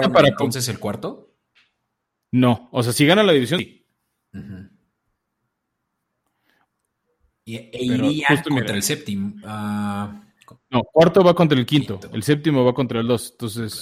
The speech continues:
Speaker 2: Claro.
Speaker 1: el séptimo pinta que va a ser de Cleveland o va a ser de
Speaker 2: Miami.
Speaker 1: los Colts.
Speaker 2: Ah, de Colts, cierto. No, bueno, todavía es que ya con siete, sí.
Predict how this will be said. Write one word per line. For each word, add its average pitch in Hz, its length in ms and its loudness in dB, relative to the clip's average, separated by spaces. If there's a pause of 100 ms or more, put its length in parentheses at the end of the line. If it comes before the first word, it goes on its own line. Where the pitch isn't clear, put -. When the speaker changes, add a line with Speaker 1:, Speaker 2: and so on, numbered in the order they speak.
(160)
Speaker 2:
Claro. - 0 - (480)
Speaker 1:
el 139 160 2
séptimo 175 460 4
pinta 151 280 0
que 139 120 -2
va 131 100 0
a 123 40 -2
ser 139 220 0
de 110 140 -2
Cleveland 180 560 0
o 113 160 -6
va 110 100 -2
a 110 40 -4
ser 117 280 -4
de 98 560 -4 (440)
Speaker 2:
Miami. 104 200 -8
Speaker 1:
los 104 100 -2
Colts. - 380 -2 (360)
Speaker 2:
Ah, 101 220 -10
de 92 120 -14
Colts, 101 320 -14
cierto. 98 440 -16 (440)
No, 113 320 -14
bueno, 101 300 -14
todavía 104 280 -8
es 104 80 -8
que - 80 -8
ya 110 140 -6
con 107 140 -8
siete, 110 500 -10
sí. - 360 -16